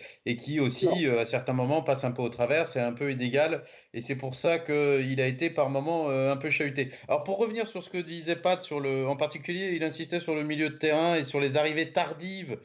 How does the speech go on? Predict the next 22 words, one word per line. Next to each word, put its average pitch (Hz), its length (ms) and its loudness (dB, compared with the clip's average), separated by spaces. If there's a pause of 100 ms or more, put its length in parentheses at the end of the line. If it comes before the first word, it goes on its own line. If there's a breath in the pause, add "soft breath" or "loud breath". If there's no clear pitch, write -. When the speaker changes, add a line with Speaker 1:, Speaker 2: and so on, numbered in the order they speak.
(260 loud breath)
Speaker 1:
de 139 220 -2
joueurs, 156 680 4
euh, 120 200 0
au 139 100 -2
milieu 147 260 -4
de 139 80 -10
terrain, 170 460 0 (300 loud breath)
de 131 140 0
joueurs 175 340 2
confirmés 208 600 0
en 202 100 -4
tous 156 80 -10
les 156 140 -6
cas, 214 240 0
hein, 202 160 -6 (260 loud breath)
parce 135 160 -4
que 156 380 0
si 175 180 -8
celui 180 480 -4
qui 160 380 -6
s'impose, 170 640 2
euh, 135 640 6